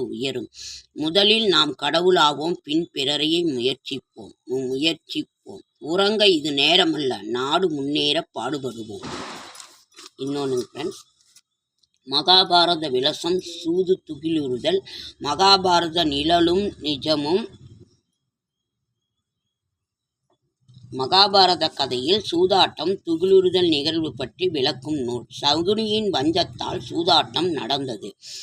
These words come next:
பாண்டவர்கள் தோற்று அன-, அனைத்தையும் இழந்தனர். திரௌபதியை சபைக்கு அழைத்து துகிலுரியும் காட்சி அரங்கேறியது. பகவான் கிருஷ்ணன் அருளால் பாஞ்சாலி காப்பாற்றப்பட்டார். இந்த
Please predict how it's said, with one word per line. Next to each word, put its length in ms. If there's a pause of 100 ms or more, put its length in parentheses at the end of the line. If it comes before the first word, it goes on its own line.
(400)
பாண்டவர்கள் 880
தோற்று 360
அன-, 400
அனைத்தையும் 720
இழந்தனர். 680
திரௌபதியை 680
சபைக்கு 580
அழைத்து 400 (120)
துகிலுரியும் 680
காட்சி 440 (420)
அரங்கேறியது. 880
பகவான் 540
கிருஷ்ணன் 480
அருளால் 560
பாஞ்சாலி 600
காப்பாற்றப்பட்டார். 1040 (560)
இந்த 340